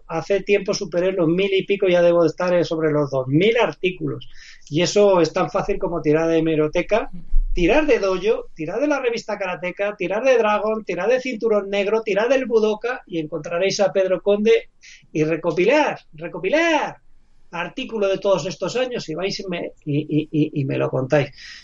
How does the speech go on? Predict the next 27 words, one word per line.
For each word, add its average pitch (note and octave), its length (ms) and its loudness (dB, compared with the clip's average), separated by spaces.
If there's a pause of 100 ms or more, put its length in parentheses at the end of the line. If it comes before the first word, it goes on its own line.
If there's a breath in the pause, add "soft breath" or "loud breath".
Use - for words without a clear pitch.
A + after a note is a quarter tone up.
(180)
Eh, C#3+ 500 4 (760 loud breath)
tengo G3+ 640 2 (360)
pendientes G3 400 0
bastante, F3+ 720 -2
bastantes F3+ 640 -4
cosas. D#3 460 -4 (500 loud breath)
Y D#3+ 560 4
antes F3 320 0
de G#3+ 80 2
que G#3+ 120 0
pasara F#3+ 380 0
la F3 160 -4
pandemia, F#3+ 640 -2 (760)
yo E3 360 0
en, D3+ 480 0 (320)
eh, C#3+ 560 -10
tenía E3+ 360 0
ya F#3 200 6
cubierto F3+ 480 -2
con D3+ 260 2
cuatro F#3+ 340 2
o F3+ 40 2
cinco F#3+ 400 -8
cursos, G#3+ 480 -4 (600)
eh, D#3+ 260 -6
eh, D3 320 -2
eh, D#3 160 -6